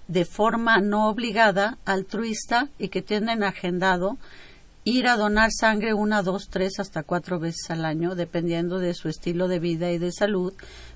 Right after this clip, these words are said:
porque es la fuente más segura. Se ha establecido que si la donación viene de,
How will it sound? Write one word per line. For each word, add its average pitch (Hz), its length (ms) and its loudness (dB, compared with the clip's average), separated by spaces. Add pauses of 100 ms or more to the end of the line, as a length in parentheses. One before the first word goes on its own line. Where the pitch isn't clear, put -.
porque 202 300 0
es 220 40 -2
la 247 140 4
fuente 220 340 -2
más 208 220 0
segura. 196 420 -2
Se 196 120 -2
ha - 20 2
establecido 226 800 0 (460)
que 190 160 2
si 214 200 0
la 190 160 2
donación 202 640 2
viene 226 440 2
de, 165 380 0